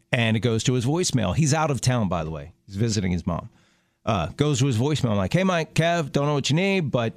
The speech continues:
uh, you can call me back. Uh, you know, uh, whatever it is, we can chat. If not, I'll talk to you tomorrow." That's where I thought it ended. Well, then last night I'm crawling in bed, and I have another missed call from him and a text. "Hey, Kev,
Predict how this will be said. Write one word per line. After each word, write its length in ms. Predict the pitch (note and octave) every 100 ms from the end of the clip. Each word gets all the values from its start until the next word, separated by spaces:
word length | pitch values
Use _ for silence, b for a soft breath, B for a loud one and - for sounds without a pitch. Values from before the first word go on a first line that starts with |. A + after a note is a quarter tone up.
| -
uh, 180 | A2 F#2+
you 80 | A#2+
can 60 | A#2
call 160 | B2
me 100 | A#2
back. 380 | B2 F3+ F3+ -
Uh, 220 | G#2 G#2 G2 G#2+
you 80 | A2
know, 180 | F2+ G2 _
uh, 140 | G#2+ F#2+ G2 - -
whatever 260 | - B2+ C3
it 40 |
is, 200 | B2+ A#2+
we 100 | A2
can 160 | G#2+ G#2
chat. 380 | D3 D3+ D3+ - -
If 120 | -
not, 180 | B2 A#2
I'll 100 | G2+
talk 280 | - B2 A#2
to 60 |
you 20 | G#2+
tomorrow." 260 | E2 - - _ _ _ _ _ _ _ _ _ -
That's 220 | G#2 G#2
where 100 | A2+
I 60 | G#2+
thought 220 | A2 G#2+ B2
it 80 |
ended. 320 | E3 D#3+ E2 - b b b
Well, 100 | A2
then 160 | A2 G#2+
last 280 | G#2+ G#2+
night 120 | D3+ C#3+
I'm 80 | A2
crawling 260 | A#2+ G#2+
in 80 | G2+
bed, 440 | A#2 E3+ A#2 A2+ - _
and 360 | A#2 G#2+ G3+ -
I 40 |
have 120 | G#2 G#2
another 360 | G#2+ D#3 E3
missed 180 | A#2 -
call 200 | A#2+ G#2+
from 160 | A#2 G2+
him 280 | G#2+ A2 A#2+ b b b b
and 180 | A2 G2+
a 40 |
text. 580 | G#2 E3 D#3+ - - - - _ _ -
"Hey, 180 | D#3+ E3
Kev, 400 | D#3+ C#3+ A#2